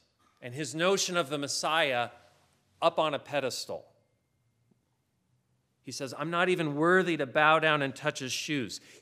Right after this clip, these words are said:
He had great expectations for what the Messiah would do.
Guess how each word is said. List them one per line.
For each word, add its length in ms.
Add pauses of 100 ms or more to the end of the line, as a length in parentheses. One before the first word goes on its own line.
He 260
had 400
great 720 (300)
expectations 1500 (320)
for 160
what 240
the 60
Messiah 580
would 200
do. 320